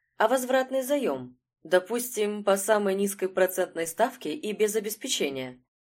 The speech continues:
Качнув головой, старший Разумовский широко улыбнулся. «Мне нравится ваш подход к бизнесу.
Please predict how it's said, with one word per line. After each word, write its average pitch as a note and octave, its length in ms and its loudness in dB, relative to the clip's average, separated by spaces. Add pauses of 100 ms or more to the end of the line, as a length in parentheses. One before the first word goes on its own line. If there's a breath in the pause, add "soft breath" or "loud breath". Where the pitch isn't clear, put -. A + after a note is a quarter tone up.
(160)
Качнув D3+ 440 -4
головой, C#3+ 680 -4
старший A#3+ 500 2
Разумовский A3 600 -4
широко G#3 440 -6
улыбнулся. E3+ 760 -6 (380)
«Мне E3 280 0
нравится D#3+ 560 0
ваш D#3+ 200 0
подход D#3+ 380 -4
к E3+ 60 -10
бизнесу. C#3 640 -10